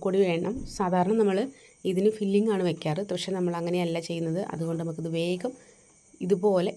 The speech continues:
ചെയ്തെടുത്താൽ നമുക്ക് പെട്ടെന്ന് പരിപാടി തീരും ട്ടോ. നമ്മൾ അതിന് വേണ്ടിയിട്ട് ഒരു പകുതി നാളികേരത്തിന് മുക്കാൽ ഭാഗത്തോളം എടുത്തിട്ടുണ്ട്. പിന്നെ ഇതാ ഇതുപോലെ നമ്മൾ കാഷ്യൂ നട്ട് രണ്ടായി,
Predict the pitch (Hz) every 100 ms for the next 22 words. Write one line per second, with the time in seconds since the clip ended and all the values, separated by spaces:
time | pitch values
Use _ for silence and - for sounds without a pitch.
0 | - _ - 185 165 160 170 180 294 202
1 | 175 175 202 - - 214 214 180 170 165
2 | 170 151 139 151 151 _ _ _ _ _
3 | 214 214 196 185 180 175 165 269 - 196
4 | 180 190 185 175 226 - 202 175 175 175
5 | 160 190 196 196 220 190 175 165 165 170
6 | 160 160 165 156 202 - - _ _ -
7 | 185 180 160 156 - _ - 180 170 175
8 | 185 185 170 202 190 170 - 170 160 226
9 | 285 - _ _ _ 190 190 185 190 170
10 | 220